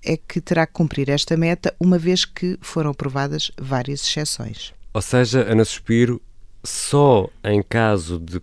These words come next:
Speaker 2: corte efetivo, eh, do gás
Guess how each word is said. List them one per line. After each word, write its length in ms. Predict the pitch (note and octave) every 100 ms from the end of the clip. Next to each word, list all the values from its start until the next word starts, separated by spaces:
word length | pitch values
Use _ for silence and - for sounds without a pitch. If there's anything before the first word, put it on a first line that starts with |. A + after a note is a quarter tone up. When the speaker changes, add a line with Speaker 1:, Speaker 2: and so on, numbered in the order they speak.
| -
Speaker 2:
corte 720 | A#2 A2 G2+ - - F2 F2
efetivo, 960 | F2+ - F#2+ F2 - G2+ F2 D#2 D#2+ -
eh, 380 | F2 F2 E2 E2
do 160 | E2+ E2+
gás 500 | F#2+ F#2 A#2+ -